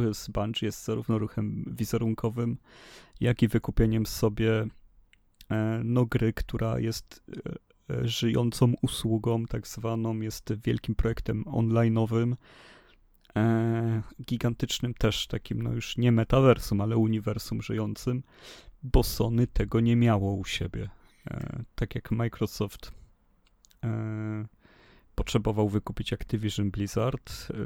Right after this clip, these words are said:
e, z tego samego powodu, żeby mieć World of Warcraft i żeby mieć Kinga, czyli mieć w końcu gry mobilne, e, bo Candy Crush jest tam jednym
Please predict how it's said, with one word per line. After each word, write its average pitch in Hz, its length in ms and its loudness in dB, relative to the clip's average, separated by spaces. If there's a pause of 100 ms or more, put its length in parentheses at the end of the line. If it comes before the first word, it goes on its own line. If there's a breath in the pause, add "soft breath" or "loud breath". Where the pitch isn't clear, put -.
(220)
e, 113 120 -6
z - 100 -8
tego 110 220 0
samego 104 380 0
powodu, 104 540 2 (440 soft breath)
żeby - 240 -4
mieć 107 180 -4
World 110 260 0
of - 140 0
Warcraft 104 600 0
i 117 60 -2
żeby 110 460 0
mieć - 280 0
Kinga, 101 420 2
czyli 110 240 -2
mieć 113 200 -2
w - 60 -6
końcu 110 320 0
gry 110 180 4
mobilne, 104 600 2 (720 soft breath)
e, 95 260 -2
bo 98 100 0
Candy 104 340 0
Crush - 380 -4
jest - 280 -8
tam 117 360 -4
jednym 110 500 0